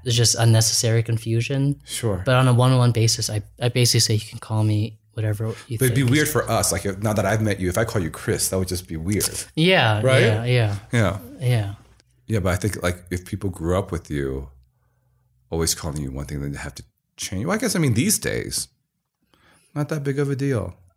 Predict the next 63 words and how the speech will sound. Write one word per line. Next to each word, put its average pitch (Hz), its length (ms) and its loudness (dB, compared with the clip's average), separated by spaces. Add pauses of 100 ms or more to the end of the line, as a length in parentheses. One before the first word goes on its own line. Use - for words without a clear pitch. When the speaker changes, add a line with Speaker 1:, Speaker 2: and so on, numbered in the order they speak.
(140)
Speaker 2:
Or 107 80 -2
Speaker 1:
Yeah. 214 220 4
Speaker 2:
shouldn't 107 300 2
be. 78 180 2
Speaker 1:
No, 196 220 4
it 139 80 4
sh-, - 140 2
it 190 140 4
shouldn't. 165 480 2
But 233 120 4
it's, - 220 2
you 220 220 4
know, 143 240 2
I 170 100 2
mean, 170 340 4 (320)
Speaker 2:
This 131 100 0
goes 135 180 4
with 139 80 2
identity, 123 440 4
though, 82 160 2
Speaker 1:
it 80 80 0
goes 170 200 4
Speaker 2:
right? 190 100 6
Speaker 1:
with - 20 4
identity, 151 340 4
but 143 160 0
al-, 151 160 2
yeah, 156 220 4
no, 147 200 4
I 123 40 4
mean, 127 180 4
it 131 60 4
also 123 240 2
goes 120 280 2
with 113 120 2
just, - 260 2
like, 107 240 -2 (560)
changing 127 400 2
how 120 100 4
you 113 120 4
think. 120 320 0
Like, 104 160 -4
I - 20 0
remember 110 300 2
the 107 80 -4
first 113 260 -4
time 113 140 -2
I 110 40 2
had 104 120 -4
to 107 260 -4 (640)
refer 120 320 2
to 117 80 4
someone 113 320 2
as 104 280 -2
they, 110 560 -2 (420)
you 110 100 -4
know, 98 80 2
Speaker 2:
Yeah. 98 340 0
Speaker 1:
like, 104 340 -2 (320)
your 127 120 0
brain, 127 360 2
you, 143 220 2
you, 143 280 2